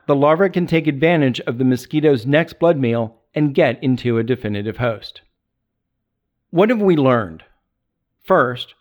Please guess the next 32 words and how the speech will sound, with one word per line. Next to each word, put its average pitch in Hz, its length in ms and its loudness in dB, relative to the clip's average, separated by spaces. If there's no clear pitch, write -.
when 165 160 4
the 165 80 2
term 202 320 0
roundworm 131 640 0
pops 110 280 -6
up, - 440 -4
clarify. 147 540 0
This 180 260 0
term 139 400 2
could 143 160 -10
refer 139 400 2
to 143 160 -4
either 131 420 2
one 135 260 0
or 123 100 2
two 226 260 -4
species 117 640 -8
or 160 180 4
over 160 220 2
twenty-five 160 680 0
thousand 151 460 0
species 123 480 -6
collectively. 113 680 -6
Second, 127 560 -2
when 156 180 2
thinking 196 340 0
about 151 320 2
dog 127 300 4
or 123 80 -4
cat 120 320 -4
parasitic 123 560 -4
infections, 107 680 -4